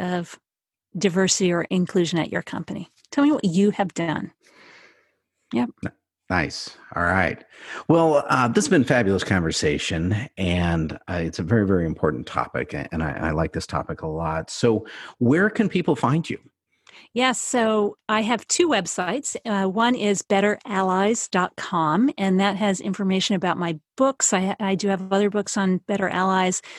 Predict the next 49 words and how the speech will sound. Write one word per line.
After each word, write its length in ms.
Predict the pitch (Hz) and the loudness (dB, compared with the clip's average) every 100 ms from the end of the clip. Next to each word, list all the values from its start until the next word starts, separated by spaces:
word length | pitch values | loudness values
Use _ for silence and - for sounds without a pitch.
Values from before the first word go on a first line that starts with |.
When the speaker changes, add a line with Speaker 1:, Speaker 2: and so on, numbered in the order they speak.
| - - - | -18 -6 0
Speaker 1:
Um, 220 | 196 180 | 0 2
I 120 | 202 | 0
have 160 | 202 196 | 2 2
a 60 | |
weekly 440 | 180 226 233 220 190 | 2 0 0 0 2
newsletter 680 | 185 214 - 220 233 240 254 | 4 2 0 -2 0 -2 -2
that 120 | 208 202 | 0 0
I 60 | |
send 340 | 196 - 202 214 | 0 0 0 2
out. 220 | 214 - - | 0 -4 -10
It's 200 | 202 - | -10 -8
called 360 | - 175 180 _ | -6 -4 -4 _
Five 540 | - 202 196 214 226 - - | 0 2 2 2 -2 -6 0
Ally 520 | 190 190 190 190 190 - | 2 4 4 2 0 -4
Actions. 640 | 180 185 - 240 269 285 - - - - | -4 -4 -4 -2 0 -2 -6 -16 -20 -12
So 220 | - 202 | 0 2
if 120 | 190 | 4
you 60 | 220 | 2
don't 200 | 220 - | 0 0
like 220 | 202 233 - _ _ 196 | 0 0 -6 _ _ 0
reading 420 | 202 233 233 214 | 2 4 4 4
nonfiction 600 | 214 214 247 - 226 196 | 4 4 2 2 2 2
books, 300 | 226 - - | 0 -2 -6
but 220 | - 190 | -6 -2
maybe 260 | 190 196 208 | 0 2 2
would 220 | 196 170 _ _ _ - | 0 -2 _ _ _ -2
would 200 | 208 190 | -2 2
love 180 | 196 196 | 0 0
to 100 | - | -2
get 160 | 202 | 0
an 120 | 185 | 0
email 440 | 190 220 226 226 226 | 0 2 2 0 0
with 140 | 196 | -2
some 140 | - 175 | -2 -2
ideas 460 | 165 233 247 226 | -4 0 0 2
every 240 | 220 220 202 | 0 2 2
week, 360 | 214 214 - - - | 2 0 -6 -20 -4
you 100 | 190 | 0
can 160 | 196 | 0
sign 260 | 175 196 180 | 0 0 2
up 120 | 175 | 0
for 140 | - 175 | -4 -8
it 100 | - | -2
there 220 | 185 160 | 0 0
at 180 | 156 - | 0 -2
better 220 | 185 175 165 | -4 -2 -2
allies 420 | 165 165 156 - | -2 -2 -2 -4
dot 200 | 165 - | -6 -6
com. 420 | - 175 165 | -4 0 0